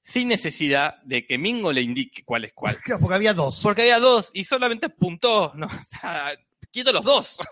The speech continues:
Speaker 2: Claro.
Speaker 1: Después vemos cuál de los dos es
Speaker 2: Dado,
Speaker 1: el
Speaker 2: y
Speaker 1: ladrón.
Speaker 2: dado que después Tristán automáticamente levanta los brazos,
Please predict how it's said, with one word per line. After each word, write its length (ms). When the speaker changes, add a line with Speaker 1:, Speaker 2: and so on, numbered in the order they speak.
Speaker 2:
Claro. 320
Speaker 1:
Después 320
vemos 380
cuál 180
de 60
los 160
dos 200
es 60
Speaker 2:
Dado, 320
Speaker 1:
el 60
Speaker 2:
y 100
Speaker 1:
ladrón. 180
Speaker 2:
dado 200
que 80
después 260
Tristán 300
automáticamente 520
levanta 360
los 80
brazos, 480